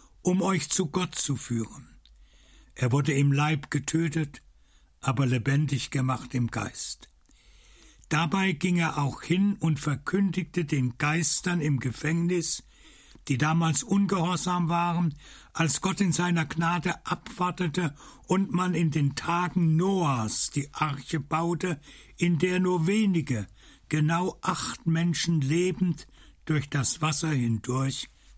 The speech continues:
gerettet wurden. So ersten Petrus drei, achtzehn bis zwanzig. Jesus am Kreuz gestorben und ins Grab gelegt wurde, so schreibt Petrus,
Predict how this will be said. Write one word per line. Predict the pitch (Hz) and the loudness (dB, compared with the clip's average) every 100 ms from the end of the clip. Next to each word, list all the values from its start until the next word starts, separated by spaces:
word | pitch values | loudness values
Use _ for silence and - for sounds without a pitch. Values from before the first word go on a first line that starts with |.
| - - | -18 -2
gerettet | 127 110 - 98 - | 0 0 -4 -8 -8
wurden. | 101 - 165 - - - - - - - - - - - | -12 -14 -18 -20 -20 -20 -20 -20 -20 -20 -20 -20 -8 0
So | 175 | 0
ersten | 143 139 - 135 | 2 0 0 0
Petrus | 143 123 117 - | 0 0 -4 -2
drei, | 131 131 | -2 0
achtzehn | - 117 - 135 117 | -2 -6 -4 -2 0
bis | 123 - | 0 -2
zwanzig. | - 90 82 - - - - - - - - - _ - - - _ - - - - - - | -4 -6 -6 -12 -12 -16 -20 -20 -20 -20 -20 -20 _ -20 -20 -20 _ -20 -20 -20 -20 -20 -6
Jesus | - 165 156 185 160 - | 2 2 2 0 0 -2
am | - 135 120 | 0 0 0
Kreuz | 147 170 147 - | 0 0 -2 -2
gestorben | 170 - - 135 110 - 95 - - _ - - _ _ | -2 -4 -2 -2 -4 -6 -10 -12 -20 _ -20 -20 _ _
und | 131 123 | -2 2
ins | 120 113 - | 2 0 -2
Grab | 139 151 - | -2 -2 -2
gelegt | 156 147 123 123 - 139 | -2 0 0 -2 -4 -2
wurde, | 143 156 151 | 0 0 -2
so | - 110 | -2 -4
schreibt | 104 - 139 147 | -4 -2 -2 -2
Petrus, | - 147 139 143 135 - | -2 -2 0 0 -2 -6